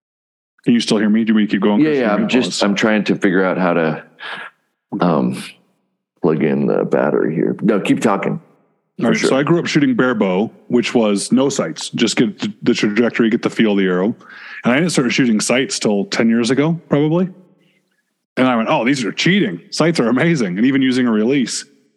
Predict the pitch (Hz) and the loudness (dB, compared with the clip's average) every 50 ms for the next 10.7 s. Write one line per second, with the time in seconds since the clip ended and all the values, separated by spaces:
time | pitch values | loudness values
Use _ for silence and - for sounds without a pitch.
0 | _ _ _ _ _ _ _ _ _ _ _ _ _ _ - 139 131 120 113 110 | _ _ _ _ _ _ _ _ _ _ _ _ _ _ -2 0 0 0 0 0
1 | 113 104 - 117 123 135 143 160 156 139 123 131 131 127 123 123 123 120 120 110 | 0 0 0 0 0 0 0 0 0 0 0 0 0 0 0 0 0 0 0 0
2 | 113 120 123 - - 120 113 110 - 123 117 117 120 123 - - 123 110 104 101 | 0 0 0 0 0 0 0 0 2 2 2 2 0 -2 -2 0 0 0 0 0
3 | - 117 123 131 127 123 123 120 120 120 117 110 104 101 117 135 139 123 107 104 | 0 0 2 2 0 0 2 2 2 2 2 2 2 2 2 2 2 2 0 0
4 | 107 107 104 113 113 101 117 104 - - 101 - 117 120 117 - - 117 104 98 | 0 0 0 0 0 0 0 0 0 -2 0 0 0 0 0 0 0 2 2 2
5 | 98 98 95 - 113 104 101 107 110 110 107 101 104 107 107 104 98 107 107 104 | 2 0 0 2 2 2 4 4 2 2 2 2 2 2 2 2 2 2 2 0
6 | 95 95 107 107 107 101 98 90 - 107 107 107 107 107 104 95 92 98 110 120 | 0 0 0 2 0 0 0 0 0 0 2 2 2 2 0 0 0 2 2 2
7 | 120 104 98 98 98 98 98 95 - - 135 131 127 110 101 107 101 101 101 101 | 2 2 2 2 2 2 0 0 -2 0 0 2 2 2 0 0 0 0 -2 -2
8 | 101 - - 117 110 107 101 101 98 98 98 101 101 - - 120 104 95 - - | -2 -2 0 2 2 2 2 2 2 2 0 0 -2 -2 -2 -2 -2 0 -2 -2
9 | 131 113 - 120 101 98 - 110 104 101 104 101 98 95 87 98 98 95 - 98 | -2 -2 0 -2 -2 0 0 0 0 0 0 0 0 0 0 0 0 0 0 0
10 | 90 90 90 104 117 - - 101 - - 92 90 85 - | 0 0 0 0 -2 -2 -4 -6 -4 -4 -4 -4 -6 -8